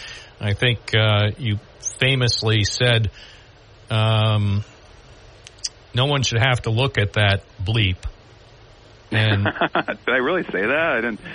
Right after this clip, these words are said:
Speaker 2: Did I say the N word on that? Oh no! Wow.
Speaker 1: No, you s-,
Speaker 2: Um,
Speaker 1: <laughs> it,
Speaker 2: the
Speaker 1: it, it
Speaker 2: N word,
Speaker 1: begins
Speaker 2: like,
Speaker 1: with
Speaker 2: I didn't
Speaker 1: C.
Speaker 2: say, I didn't. Did I say a
Speaker 1: You,
Speaker 2: bad word at the end?
Speaker 1: you
Speaker 2: Oh,
Speaker 1: didn't
Speaker 2: wow.
Speaker 1: say
Speaker 2: Okay.
Speaker 1: anything that had to be bleep,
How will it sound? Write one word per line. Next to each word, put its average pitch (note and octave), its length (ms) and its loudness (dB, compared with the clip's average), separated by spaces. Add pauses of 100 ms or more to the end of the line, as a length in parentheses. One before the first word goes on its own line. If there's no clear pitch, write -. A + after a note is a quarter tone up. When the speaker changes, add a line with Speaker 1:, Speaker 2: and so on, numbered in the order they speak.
(180)
Speaker 2:
Did G#2 160 0
I - 40 -14
say C3+ 100 2
the A#2 180 0
N G#2 180 0
word C3 220 0
on C#3+ 160 -2
that? C#3+ 280 -2 (440)
Oh A2 160 0
no! G#2+ 220 0
Wow. F2+ 320 -2 (200)
Speaker 1:
No, C#3 260 2
you B2 100 2
s-, B2 160 -2
Speaker 2:
Um, G2+ 460 -2
Speaker 1:
<laughs> - 40 -20 (480)
it, - 0 -
Speaker 2:
the D#3+ 60 -2
Speaker 1:
it, D#3+ 160 2
it - 60 -8
Speaker 2:
N C#3 200 0
word, F3 140 -2
Speaker 1:
begins D#3+ 320 0
Speaker 2:
like, - 80 -2
Speaker 1:
with A#2 140 0
Speaker 2:
I - 20 -4
didn't B2+ 160 -4
Speaker 1:
C. E3+ 120 0
Speaker 2:
say, A2+ 200 0
I F#2+ 80 -2
didn't. D3+ 240 -6
Did F#2 100 -2
I A#2+ 80 -2
say C#3+ 140 -4
a C#3+ 80 0
Speaker 1:
You, A#2+ 60 0
Speaker 2:
bad C3+ 140 -2
word C3 100 -4
at A#2+ 40 -12
the A#2+ 80 -4
end? D3+ 180 -4
Speaker 1:
you F3 60 2
Speaker 2:
Oh, F3 60 4
Speaker 1:
didn't F3 100 0
Speaker 2:
wow. D#3+ 40 0
Speaker 1:
say E3 180 0
Speaker 2:
Okay. D3 100 2
Speaker 1:
anything C3+ 280 0
that A#2 120 2
had A#2+ 220 2
to G2+ 80 -2
be F#2+ 160 0
bleep, A2+ 420 0